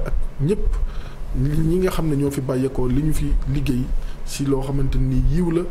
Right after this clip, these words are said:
mbaax la, waaye itam lépp nekk loo xamante ne ni ay njariñ la. Muy suñu maam, tudd nga ko léegi, Cherif Abdoulahi Thiaw Laye ibn Seyna Isa ibn Seyna Imam Allahi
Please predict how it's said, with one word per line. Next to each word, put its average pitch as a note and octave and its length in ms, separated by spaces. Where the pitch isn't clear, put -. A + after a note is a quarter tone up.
mbaax D#3 360
la, E3 120
waaye C3 200
itam C3 260
lépp F3+ 240
nekk C#3 220
loo C3 180
xamante - 400
ne A#2+ 80
ni A2+ 120
ay B2 100
njariñ A#2+ 360
la. G#2+ 80
Muy A#2+ 260
suñu A#2+ 380
maam, B2 260
tudd A#2+ 160
nga A#2+ 140
ko A#2+ 120
léegi, B2 220
Cherif A#2+ 300
Abdoulahi A#2+ 400
Thiaw A#2+ 180
Laye A#2 200
ibn C3+ 120
Seyna A#2+ 420
Isa B2 240
ibn B2+ 140
Seyna B2 340
Imam B2 280
Allahi A#2 360